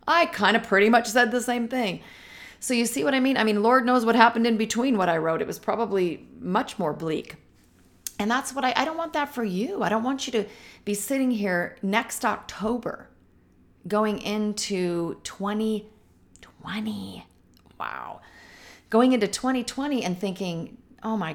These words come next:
gosh, remember I was listening to that podcast that Valerie had in October of two thousand eighteen, and she was talking about this happening, and here I am.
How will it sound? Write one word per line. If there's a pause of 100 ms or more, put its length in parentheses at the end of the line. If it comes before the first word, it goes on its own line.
(120)
gosh, (140)
remember
I
was
listening
to
that
podcast
that
Valerie
had
in
October
of
two
thousand
eighteen,
and
she
was
talking
about
this
happening,
and
here
I
am.